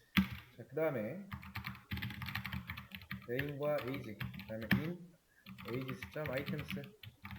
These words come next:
아이고. 자, 그 다음에 프린트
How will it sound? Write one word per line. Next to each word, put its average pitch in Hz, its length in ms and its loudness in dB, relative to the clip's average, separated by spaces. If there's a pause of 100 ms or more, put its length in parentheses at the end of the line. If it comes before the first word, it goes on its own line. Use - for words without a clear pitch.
(1300)
아이고. 110 160 -8 (1400)
자, - 80 -16
그 - 80 -10
다음에 160 460 2
프린트 196 380 2